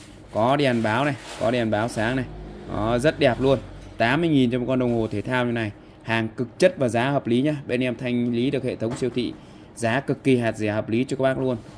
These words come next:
Tám mươi K một con đồng hồ như này. Đấy, dây quai đeo các thứ cực kỳ hàm hố và chất lượng luôn. Đeo vào khẳng định đẳng cấp luôn các nhá. Đó,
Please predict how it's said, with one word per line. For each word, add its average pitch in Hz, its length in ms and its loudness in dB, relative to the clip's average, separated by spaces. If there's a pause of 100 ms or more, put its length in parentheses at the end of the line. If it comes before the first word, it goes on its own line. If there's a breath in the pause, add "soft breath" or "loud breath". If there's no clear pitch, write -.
(200)
Tám 113 240 0
mươi 165 80 2
K 139 380 0
một 107 100 -4
con 120 120 -2
đồng 113 120 -2
hồ 107 120 -2
như 110 100 -2
này. 117 140 -4 (440 loud breath)
Đấy, 101 320 -2
dây 120 260 2
quai 120 220 2
đeo 117 200 2
các 117 120 -4
thứ 123 200 0
cực - 200 -2
kỳ 123 140 4
hàm 110 200 0
hố 110 180 0
và 143 80 2
chất 147 180 -2
lượng 127 220 0
luôn. 127 140 2 (360 loud breath)
Đeo 120 240 4
vào 110 160 4
khẳng 101 220 -2
định 113 160 0
đẳng 107 180 -2
cấp - 200 4
luôn 127 240 2
các 120 60 -2
nhá. 127 160 -2 (460 loud breath)
Đó, 107 320 0